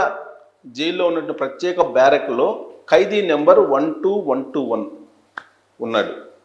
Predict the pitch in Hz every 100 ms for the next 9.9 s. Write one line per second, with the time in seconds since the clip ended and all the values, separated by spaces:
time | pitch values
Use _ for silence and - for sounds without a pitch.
0 | - 135 160 135 - 170 214 - - _
1 | - 117 135 139 160 - - 139 185 -
2 | - - - _ _ - - 120 104 90
3 | - - - - _ _ _ _ - 160
4 | 226 220 220 202 151 151 - - - -
5 | - _ _ - 131 131 151 208 - 156
6 | 185 226 165 214 170 120 - 117 101 110
7 | 127 143 202 226 202 190 233 214 170 -
8 | - - - 185 208 233 233 226 151 135
9 | 101 - - - 107 156 220 226 233